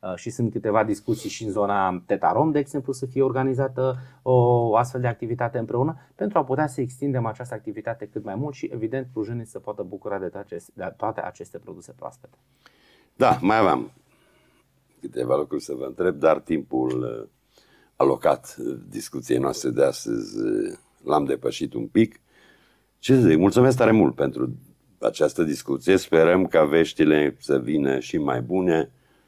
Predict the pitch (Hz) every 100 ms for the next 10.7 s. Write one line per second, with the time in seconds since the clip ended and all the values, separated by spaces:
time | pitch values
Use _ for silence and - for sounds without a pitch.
0 | _ - 87 107 85 73 90 92 - 73
1 | 73 76 64 65 71 71 65 65 69 -
2 | 64 - 71 71 69 67 64 64 62 71
3 | 73 - _ _ _ _ - 62 - 90
4 | 80 65 64 64 69 69 - 65 62 60
5 | 58 50 50 52 - 58 60 - 60 62
6 | 57 55 - 55 60 - 52 52 71 71
7 | - - _ _ _ _ _ _ _ _
8 | _ _ _ _ _ _ _ _ _ _
9 | _ 92 82 - 67 60 71 69 67 -
10 | 64 64 78 76 - -